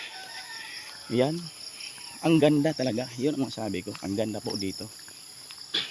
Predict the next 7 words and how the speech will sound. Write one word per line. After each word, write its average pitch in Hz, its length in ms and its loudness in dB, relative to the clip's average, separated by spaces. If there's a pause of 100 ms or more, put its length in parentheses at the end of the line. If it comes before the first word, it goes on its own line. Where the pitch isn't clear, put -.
(880)
Ayan, 117 400 4
mga 110 240 0
katons. 160 560 -2
Alam 101 400 2
na. 262 140 0 (1400)
At, 95 220 0
ah, 117 760 4